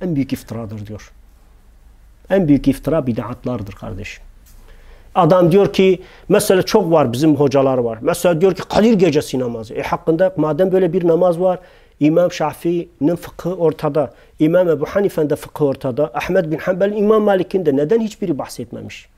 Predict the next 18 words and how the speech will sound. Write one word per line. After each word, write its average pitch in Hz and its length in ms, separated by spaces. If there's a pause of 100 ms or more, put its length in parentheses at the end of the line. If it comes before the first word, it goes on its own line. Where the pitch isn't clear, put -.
(500)
Yani 147 180
hepsi 165 240
cahil 156 260
de 147 120
bir 151 40
sen 240 200
mi 196 140
alimsin? 110 440 (800)
E, 147 220
Nebi 156 260
aleyhissalatü 175 800
vesselam 165 360 (340)
Allahu 156 380
Teala'nın 160 460
emretmediği 170 640
bir 160 180
ibadeti 139 500
yapmamışsa, 135 720